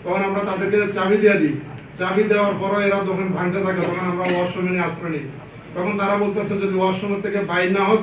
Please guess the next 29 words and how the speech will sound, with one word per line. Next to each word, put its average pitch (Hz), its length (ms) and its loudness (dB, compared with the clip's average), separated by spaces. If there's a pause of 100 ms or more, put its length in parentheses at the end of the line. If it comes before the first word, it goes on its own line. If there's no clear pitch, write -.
(420)
তোদেরকে 190 300 2
এখন 190 260 0
পানি 185 200 0
মারা 190 280 2
হবে 170 160 0
এবং 175 300 0
তোদেরকে 175 380 -2
জানে, 170 300 0
জানে 165 320 -2 (360)
মেরে 156 120 0
ফেলা 165 240 2
হবে।' 123 420 -2 (360)
তখন 196 200 2
আমরা 202 260 4
ভয়ে 180 300 2
যখন 196 240 4
ওইখান 190 240 0
থেকে 196 220 2 (100)
বাইরে 185 160 4
এসেছি, 190 180 2
বলছে, 180 200 -2
'তোদেরকে 196 380 -2
কিছু 185 300 -4
করা 185 180 0
হবে 196 240 0
না, 226 80 0 (400)
বাইর 202 220 4
করে 202 160 4
দিব।' 151 280 0